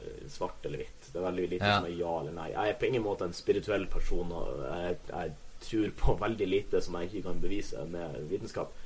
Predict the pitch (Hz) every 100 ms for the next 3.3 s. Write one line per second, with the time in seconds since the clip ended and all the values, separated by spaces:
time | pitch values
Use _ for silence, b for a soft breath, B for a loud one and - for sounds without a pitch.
0 | b b b b - 117 117 113 104 113
1 | 120 131 123 110 123 135 - 113 90 -
2 | - - - - 101 - - 107 - 90
3 | 95 87